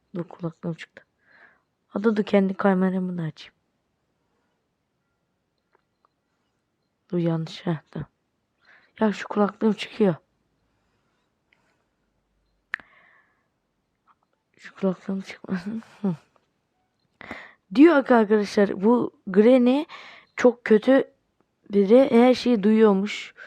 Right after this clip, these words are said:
Dolapla saldırmışız, yatağın altına. Beş gün varmış. Buradan beş gününüz biterse oyun bitiyor. Good night. İyi başarılar dedi. Continue. Bakalım.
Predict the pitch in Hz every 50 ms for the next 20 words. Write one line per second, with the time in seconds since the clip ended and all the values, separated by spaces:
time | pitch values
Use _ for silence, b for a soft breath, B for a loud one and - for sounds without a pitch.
0 | B B B B B B B B B _ _ _ - 202 208 214 - - - 226
1 | 240 240 226 226 220 202 190 190 185 180 180 180 180 185 185 185 175 170 - -
2 | _ _ _ - 180 170 165 160 - - - 196 196 196 - 202 196 190 - 208
3 | 208 202 190 180 170 - - 196 214 226 B B B B B B B B B B
4 | B B _ _ _ _ - 262 285 277 - - - 294 277 262 247 233 220 208
5 | 202 202 214 247 277 269 - - - - - - - - _ _ - 214 214 208
6 | 220 233 240 226 208 233 233 247 - - 233 226 240 240 214 180 180 - - 226
7 | 226 202 - 220 214 214 214 208 196 190 180 170 - 208 202 208 226 233 220 b
8 | b b b b b b - 196 202 - - 175 165 156 143 - - _ _ -
9 | 185 185 180 170 170 160 - - 175 165 160 156 151 156 - _ _ _ _ _
10 | _ - - 180 170 - - 185 165 - b b b b b b b b b b
11 | - 202 196 - 170 180 180 175